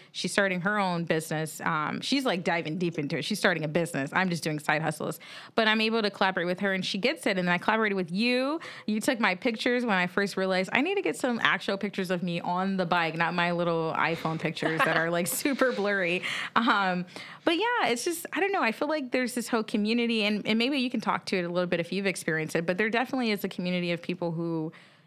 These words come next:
you know, they have their main job, but they have some talent on the side that they're trying to get better at or they're trying to, you know,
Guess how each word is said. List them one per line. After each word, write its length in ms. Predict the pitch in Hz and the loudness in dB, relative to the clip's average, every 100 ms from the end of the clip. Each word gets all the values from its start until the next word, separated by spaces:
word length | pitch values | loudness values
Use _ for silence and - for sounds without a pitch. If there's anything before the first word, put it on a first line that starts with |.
| - | -4
you 80 | 190 | 0
know, 100 | 175 | 2
they 120 | 180 | 2
have 220 | 208 240 | 2 2
their 120 | 254 | 2
main 240 | 233 220 220 | 2 2 2
job, 360 | 185 180 202 | 2 2 0
but 160 | 185 175 | -2 -2
they 220 | 175 170 | -2 0
have 360 | 175 - 185 180 | 0 2 2 0
some 460 | - 190 180 160 | 0 0 0 -4
talent 440 | - - 170 180 185 | -2 2 2 2 2
on 100 | 180 | 2
the 80 | 156 | 0
side 360 | - 151 175 | 0 2 2
that 100 | 185 | 0
they're 140 | 170 151 | 0 -2
trying 300 | - 147 165 | 0 0 2
to 240 | 170 160 | 0 -2
get 240 | - 165 160 | -4 -4 0
better 240 | 139 208 | 2 2
at 240 | 247 277 | 2 2
or 120 | 262 185 | 0 0
they're 140 | 165 | -2
trying 240 | 160 170 | 0 0
to, 300 | 170 160 156 - | 2 0 -2 -2
you 120 | 170 | -2
know, 280 | 151 151 | -2 -2